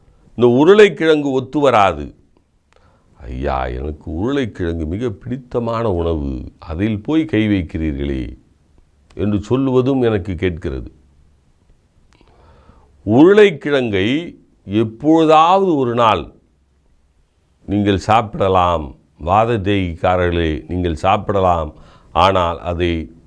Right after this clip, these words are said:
தோலோடு சமைத்து சாப்பிட வேண்டும், தோலோடு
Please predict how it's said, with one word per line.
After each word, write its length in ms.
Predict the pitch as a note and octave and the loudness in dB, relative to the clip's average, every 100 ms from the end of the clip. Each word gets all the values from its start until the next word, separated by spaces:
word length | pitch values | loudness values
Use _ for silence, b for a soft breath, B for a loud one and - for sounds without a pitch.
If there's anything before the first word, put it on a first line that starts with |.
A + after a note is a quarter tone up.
| - | 0
தோலோடு 500 | D3 F3+ E3+ D3 B2 G#2+ | 4 4 4 0 -2 -2
சமைத்து 340 | F#2+ F#2 D#2 - | -4 -4 -8 -8
சாப்பிட 300 | D#2 C#2+ C#2+ C2+ | -6 -6 -8 -8
வேண்டும், 300 | C2+ A#1 G1+ - _ _ _ _ _ _ _ _ _ _ _ _ - | -8 -10 -14 -18 _ _ _ _ _ _ _ _ _ _ _ _ -6
தோலோடு 520 | F2+ G2 F#2+ G2 B2+ | 0 2 2 4 2